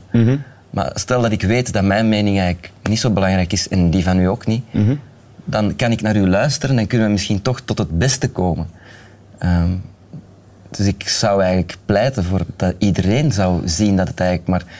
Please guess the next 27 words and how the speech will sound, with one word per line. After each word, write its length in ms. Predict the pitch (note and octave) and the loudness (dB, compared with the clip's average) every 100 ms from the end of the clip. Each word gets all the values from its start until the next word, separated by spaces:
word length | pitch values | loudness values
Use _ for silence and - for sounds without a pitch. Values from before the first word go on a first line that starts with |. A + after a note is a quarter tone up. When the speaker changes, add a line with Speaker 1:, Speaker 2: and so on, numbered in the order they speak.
| - | -4
Speaker 2:
dat 120 | F#2+ | 0
we 60 | A2 | 2
hier 200 | G#2+ - - | 2 -2 -4
een 140 | G#2 | -2
cadeau 280 | G#2+ F2 B2+ | -2 0 0
hebben 180 | F3 B2+ | 2 2
gekregen 460 | - G2+ G2 F#2 F#2+ - | 0 0 0 0 -4 -4
Speaker 1:
Dus 100 | A#2+ | -2
Speaker 2:
om 100 | G#2 | 2
hier 140 | G#2 A2 | 2 2
Speaker 1:
de-, 60 | |
Speaker 2:
te 60 | G#2+ | 2
mogen 140 | G#2 F#2+ | 2 2
Speaker 1:
dus, 100 | F2+ | 2
Speaker 2:
zijn 120 | G2+ | 2
Speaker 1:
dus 100 | A#2 | 2
Speaker 2:
op 60 | |
Speaker 1:
je 0 | |
Speaker 2:
deze 140 | A2+ C3+ | 2 2
Speaker 1:
leest 120 | C3+ | 2
hierin 180 | C#3 C#3+ | 0 0
Speaker 2:
planeet. 180 | C#3 A#2 | 0 0
Speaker 1:
een 60 | A2 | 2
groot 220 | C3+ C3+ | 0 -2
pleidooi 580 | B2 A2+ G#2 A#2+ C3 G#2 | 0 0 2 2 2 0
voor, 300 | - G#2+ - | 0 0 -2
eh, 120 | - | -6